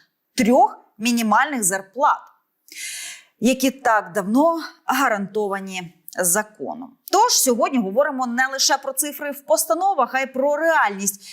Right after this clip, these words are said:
Скільки вчитель насправді отримає на руки, так би мовити, що буде з молодими педагогами та школами в селах і прифронтових громадах. Саме для цього ми запросили нашого наступного гостя. Сергій Романюк,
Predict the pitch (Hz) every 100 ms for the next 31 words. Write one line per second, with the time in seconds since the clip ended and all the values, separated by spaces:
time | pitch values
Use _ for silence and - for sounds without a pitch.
0 | - - - 370 370 381 320 - 185 233
1 | - 233 180 160 175 175 220 220 220 220
2 | 220 214 208 262 311 254 226 196 233 269
3 | 254 294 311 320 320 320 - 370 320 240
4 | 214 190 196 226 254 220 185 180 - 294
5 | 339 294 294 311 302 294 311 - 311 302
6 | 285 294 285 - 349 311 180 - - -
7 | - 233 277 269 - _ 196 247 285 330
8 | 330 330 285 185 160 170 170 143 - -
9 | - 208 277 320 359 254 180 160 170 233
10 | 262 214 214 247 214 202 220 226 220 240
11 | - - 185 208 233 240 208 196 160 -
12 | - _ - - 240 226 233 226 - -
13 | 226 226 226 233 208 -